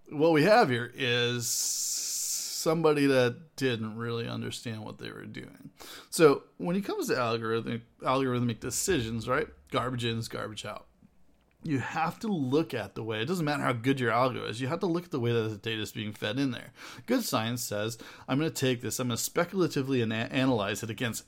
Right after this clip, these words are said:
any number of regions," right? If I look at the foreclosure rate of Arkansas versus Oklahoma,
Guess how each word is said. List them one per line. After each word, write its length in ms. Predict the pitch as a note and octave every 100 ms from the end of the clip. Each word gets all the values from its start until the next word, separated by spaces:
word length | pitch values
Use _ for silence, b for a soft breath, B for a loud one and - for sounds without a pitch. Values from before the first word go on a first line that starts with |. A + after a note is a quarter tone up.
| -
any 280 | G#3+ A#3 F#3+
number 420 | D3 D3+ C#3 G#2+
of 140 | G2
regions," 580 | F#2+ G2 G2+ A#2 D3 -
right? 240 | C#3 - B B B
If 80 | -
I 40 |
look 160 | B3 B3
at 60 |
the 60 | F#3
foreclosure 540 | F3 D#3+ - D3+ C#3
rate 140 | C3 A#2
of 80 | A2+
Arkansas 400 | A#2 A2+ B2 A2
versus 560 | G#2+ - A2 G#2+ G2+
Oklahoma, 720 | - - A2 F3+ F#3 A2+ C#3